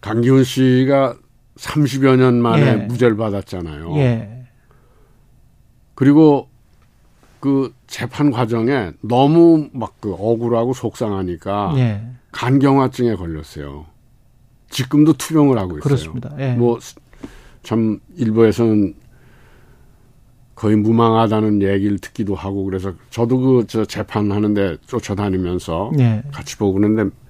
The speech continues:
Speaker 1: 그렇게 왜곡당하고 억울해하고 그러면은 병이 안 날 수가 없어요. 그렇게 간경화
Speaker 2: 음.
Speaker 1: 같은
Speaker 2: 근데
Speaker 1: 걸로.
Speaker 2: 그 세월이 삼십 년, 사십 년이었죠.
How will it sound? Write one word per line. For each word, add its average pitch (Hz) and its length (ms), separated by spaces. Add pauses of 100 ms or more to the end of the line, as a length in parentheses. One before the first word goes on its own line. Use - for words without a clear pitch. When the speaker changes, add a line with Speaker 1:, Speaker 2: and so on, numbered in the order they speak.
(1600)
Speaker 1:
그렇게 135 280
왜곡당하고 143 1500 (200)
억울해하고 135 680
그러면은 117 600 (1900)
병이 123 240
안 139 160
날 127 140
수가 139 220
없어요. 90 380
그렇게 80 320 (320)
간경화 101 440
Speaker 2:
음. 78 60
Speaker 1:
같은 78 180
Speaker 2:
근데 156 220
Speaker 1:
걸로. - 120
Speaker 2:
그 147 80
세월이 147 400
삼십 196 400
년, 139 160
사십 156 380
년이었죠. 117 560